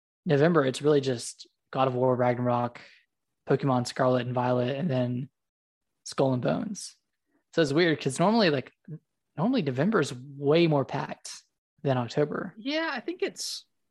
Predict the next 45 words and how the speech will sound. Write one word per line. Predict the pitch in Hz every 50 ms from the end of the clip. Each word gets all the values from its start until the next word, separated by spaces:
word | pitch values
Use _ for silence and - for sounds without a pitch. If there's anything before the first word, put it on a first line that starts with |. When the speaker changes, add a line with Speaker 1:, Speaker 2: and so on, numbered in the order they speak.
| _ _ _ _ _ _ _ _ _ _ _ -
Speaker 1:
Or | 170 160
is | 143 143
it | 139 135 156
Speaker 2:
Yeah. | 208 208 190 180 180 175
Speaker 1:
shifting? | 175 - 175 - - _ _ _ _ _ -
Speaker 2:
I | 160 -
think | - 330 -
it's | - 147 -
shifting. | - - - - - - 151 135 131 - - _ - 127 123 123 123
Yeah, | 131 131
usually, | 135 151 240 311 320 - 208 160
like, | 147 143 131 -
early | - 123 123 123 127 127
November | 120 113 110 117 113 113 113 113 113
is | 110 110 - - _ _
packed. | - - 135 123 117 -
Like, | 123 127 120 117 - _ _ _ _ _ _ _ _ _ _ _ _ _ _ _ _ _ _ _ _ _ _ -
uh, | - 55 - - - _
yeah, | - 165 156 147 147 143 147 147
I, | - - - - 180
I |
don't | 175 143
know. | 120 117 120 135 139
I | -
think | - 202 175
it's | 139 -
kind | - 147 123 113
of, | 113
like, | 120 117 113 - _ _ _ _ _ _ _ _ -
either | 143 127 120 117 113 117 - _ _ _ _ _ _ _ _ _ _ _ _ _ _ -
late | 135 135 135
October's | 127 123 - 147 123 127 -
packed | - 143 123 123 - 113
or | 104
early | 113 117 113
November's | 110 110 117 110 110 - 107 -
packed | - 127 117 120
with | 123 117 -
games. | - 117 120 120 120 -
But, | _ - 107 -
I | 117
mean, | 120 117
they're | 107 104 135
all | 131 127 123
within | 127 127 - 123 123 123 127 120